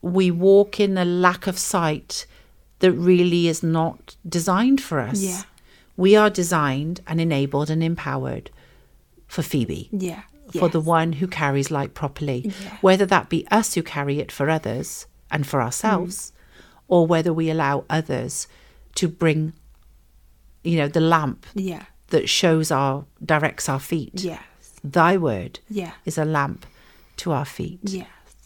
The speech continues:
Speaker 1: and a light to our path.
Speaker 2: Yeah.
Speaker 1: But what's the point of light if we don't follow it
Speaker 2: Yeah.
Speaker 1: and walk in it?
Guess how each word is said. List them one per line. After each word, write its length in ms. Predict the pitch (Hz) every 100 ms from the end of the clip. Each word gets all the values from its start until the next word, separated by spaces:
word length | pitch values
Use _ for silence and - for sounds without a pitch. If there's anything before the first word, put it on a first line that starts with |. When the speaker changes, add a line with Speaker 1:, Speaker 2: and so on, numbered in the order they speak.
| _
Speaker 1:
and 120 | 151 156
a 40 |
light 300 | 165 139 -
to 160 | - 151
our 120 | 139
path. 440 | - 151 139 139 -
Speaker 2:
Yeah. 280 | 202 190 214 _ _ _ - _ -
Speaker 1:
But 100 | 185
what's 260 | 190 175 -
the 80 | 196
point 380 | - 214 202
of 100 | 196
light 480 | 196 185 175 170 - - - -
if 140 | 180
we 80 | 180
don't 220 | 160 -
follow 300 | - 156 147
it 120 | 143 208
Speaker 2:
Yeah. 220 | 196 180
Speaker 1:
and 120 | 156
walk 240 | 151 147 156
in 80 |
it? 180 | 151 143